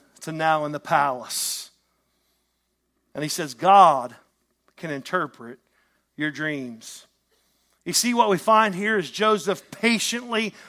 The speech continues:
waiting on the Lord.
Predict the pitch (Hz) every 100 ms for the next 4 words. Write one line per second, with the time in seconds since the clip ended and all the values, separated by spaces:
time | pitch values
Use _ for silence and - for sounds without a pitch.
0 | - 143 185 214 214 208 196 190 185 180
1 | 185 185 175 175 160 - 165 175 170 147
2 | 131 117